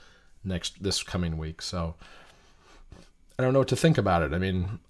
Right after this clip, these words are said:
I don't care that much about the, the MacBooks just because I don't need one, but I understand that a lot of people really do.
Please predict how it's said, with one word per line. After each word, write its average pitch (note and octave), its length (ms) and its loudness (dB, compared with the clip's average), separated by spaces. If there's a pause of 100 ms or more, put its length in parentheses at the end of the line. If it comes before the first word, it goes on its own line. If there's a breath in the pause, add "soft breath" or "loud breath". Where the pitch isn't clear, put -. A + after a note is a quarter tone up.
I A2+ 60 -2
don't A#2 360 -2
care A2 260 4
that C#3+ 160 2
much C#3+ 240 0
about C#3 260 4
the, D3+ 80 -4 (280)
the B2+ 120 2
MacBooks C3 460 2
just - 180 0
because A#2+ 200 2
I G#2+ 80 10
don't G2 200 6
need G2+ 200 4
one, D#3 260 6
but A2+ 100 6
I G2 140 10
understand G2+ 500 4
that F#2+ 60 4
a F2+ 40 6
lot F#2 180 4
of F2+ 40 2
people F#2 280 -2
really F#2 200 4
do. G2 360 6